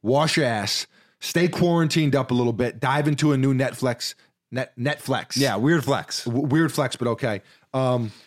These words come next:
Speaker 1: read a book, you know?
Speaker 2: Ah.
Speaker 1: Um,
Speaker 2: I can do that. Listen to a podcast. Th-, listen to this podcast.
Speaker 1: You know, live tweet it. Tweet through it.
Speaker 2: Yeah.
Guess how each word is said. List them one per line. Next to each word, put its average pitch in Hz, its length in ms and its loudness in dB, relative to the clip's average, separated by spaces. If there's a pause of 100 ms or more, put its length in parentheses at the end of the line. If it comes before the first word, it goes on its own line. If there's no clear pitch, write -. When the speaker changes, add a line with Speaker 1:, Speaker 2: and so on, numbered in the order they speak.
(240)
Speaker 1:
read 165 240 2
a 170 40 2
book, 143 420 -2 (400)
you 131 100 -2
know? 143 200 2
Speaker 2:
Ah. 165 300 -4 (440)
Speaker 1:
Um, 123 500 2
Speaker 2:
I 151 80 2
can 156 80 2
do 143 140 2
that. 127 280 2
Listen 156 220 0
to 202 60 6
a 208 60 4
podcast. 113 560 -2 (160)
Th-, 160 120 0
listen 175 280 2
to 151 60 2
this 139 140 0
podcast. 95 360 -2
Speaker 1:
You 143 40 2
know, 156 140 2
live 139 480 0
tweet 160 240 2
it. - 300 -2
Tweet 175 260 -2
through 156 200 2
it. 180 160 -2
Speaker 2:
Yeah. 117 260 -2